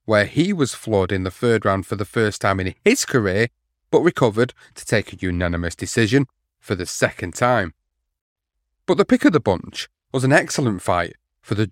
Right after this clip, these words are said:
W B O heavyweight title against Bert Cooper at the Trump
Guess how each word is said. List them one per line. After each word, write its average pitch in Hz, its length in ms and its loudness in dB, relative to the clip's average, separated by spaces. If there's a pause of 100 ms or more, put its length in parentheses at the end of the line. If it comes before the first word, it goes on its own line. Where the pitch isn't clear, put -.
W 143 440 2
B 139 260 0
O 85 220 2
heavyweight 110 720 -2
title 98 500 0 (200)
against 107 440 -2
Bert 90 280 0
Cooper 147 400 0 (100)
at 85 60 -16
the 101 80 -6
Trump - 400 0